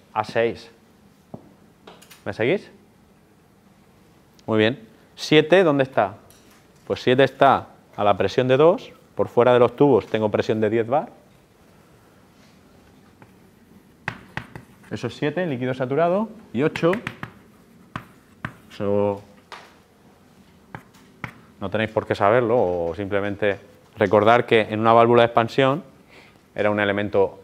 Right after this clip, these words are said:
irreversible, crecía la entropía y bajamos la presión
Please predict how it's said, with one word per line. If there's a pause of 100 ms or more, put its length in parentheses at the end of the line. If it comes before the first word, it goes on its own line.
(120)
irreversible, (440)
crecía
la
entropía
y
bajamos
la
presión